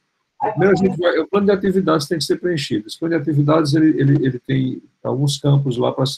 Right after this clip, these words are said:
pra serem, é, alimentados no sistema de inscrição. Aí, aí você identifica, professor, professora, se participou de algumas iniciativas institucionais da seduc. A gente enumerou algumas, porque,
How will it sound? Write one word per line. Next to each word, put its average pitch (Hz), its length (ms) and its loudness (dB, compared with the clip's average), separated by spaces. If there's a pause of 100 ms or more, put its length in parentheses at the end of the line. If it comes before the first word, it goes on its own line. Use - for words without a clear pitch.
pra 123 120 -4
serem, 123 480 -4
é, 113 300 -6 (100)
alimentados 127 600 -2
no 135 120 -4
sistema 131 340 -6
de 117 80 -8
inscrição. 143 520 -2 (880)
Aí, 139 240 2
aí 135 160 4
você 147 260 4
identifica, 147 580 2
professor, 117 440 -8
professora, 131 520 -4
se 139 180 -2
participou 147 640 0
de 147 80 2
algumas 151 360 2
iniciativas 147 960 -2
institucionais 151 760 -2
da 143 80 2
seduc. 151 440 -6 (640)
A 117 100 -4
gente 143 220 0
enumerou 143 380 2
algumas, 127 520 0
porque, 147 560 -2